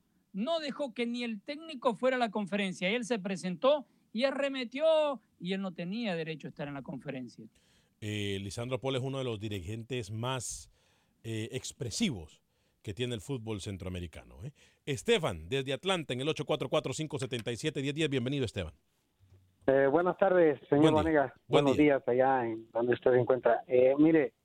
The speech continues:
Speaker 3: eh, los árbitros, <clears throat> desafortunadamente los árbitros están en el terreno de juego. No tienen repetición. Eh, yo,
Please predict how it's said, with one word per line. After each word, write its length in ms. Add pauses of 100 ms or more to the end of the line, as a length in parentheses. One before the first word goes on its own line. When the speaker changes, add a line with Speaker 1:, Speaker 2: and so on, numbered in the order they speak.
(300)
Speaker 3:
eh, 260
los 220
árbitros, 680 (200)
<clears throat> 260
desafortunadamente 1000
los 120
árbitros 540
están 480
en 160
el 100
terreno 360
de 100
juego. 400 (320)
No 240
tienen 380
repetición. 960 (440)
Eh, 920
yo, 340